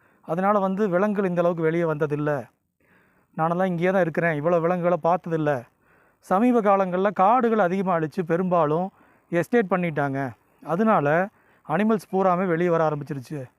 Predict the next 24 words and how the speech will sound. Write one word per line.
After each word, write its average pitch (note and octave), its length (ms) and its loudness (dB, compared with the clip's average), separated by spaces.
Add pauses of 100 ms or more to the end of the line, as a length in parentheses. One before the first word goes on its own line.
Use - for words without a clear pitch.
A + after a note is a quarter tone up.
(2000)
பெரும்பாலும் G#3+ 520 4
யானைங்க G3+ 420 2
பூராமே F#3+ 460 0
எஸ்டேட்டுக்குள்ள F#3 400 -2
தான் F#3+ 120 0
சுத்திட்டு E3 280 -6
இருக்கும், C#3+ 280 -6
உங்களுக்கு C#3 360 -6
தெரியாது. D#3 420 0
அதே F3+ 220 -2
மாதிரி F3 340 0 (480)
வால்பாறை F#3+ 540 2
டவுன் F#3+ 260 2
எல்லா F#3+ 300 2
பக்கமே F#3 500 -2
ஈவினிங் G#3 360 0
டைம் E3 220 -2
எல்லாம் C#3+ 340 -2 (400)
சிறுத்தைகள், G#3 520 0
கரடிகள் F#3+ 440 0
நடமாட்டமெல்லாம் F3 580 0
ரொம்ப G3 360 0
ஈஸியா F#3 540 -2
வந்துருச்சு. C#3 340 -4